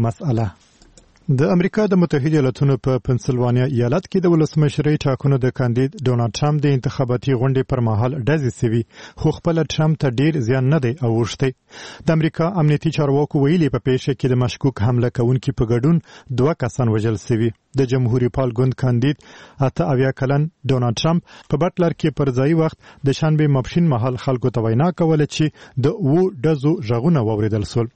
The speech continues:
او وروسته د خلکو نارې اوچتې سوې او وارخطايي خپره سوه. د ښاغلي ټرمپ انتخاباتي ډلې په یوې اعلامیه کې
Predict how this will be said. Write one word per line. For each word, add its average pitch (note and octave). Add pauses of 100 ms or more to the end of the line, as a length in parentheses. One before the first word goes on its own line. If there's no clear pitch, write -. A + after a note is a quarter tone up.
او A#2+
وروسته D#3
د C3
خلکو C3+
نارې A2+
اوچتې D#3+
سوې D3 (360)
او C3+ (160)
وارخطايي B2
خپره A2+
سوه. C#3 (320)
د D3+
ښاغلي D3+
ټرمپ D#3+
انتخاباتي C3
ډلې C3+
په C3+
یوې B2+
اعلامیه A#2
کې C#3+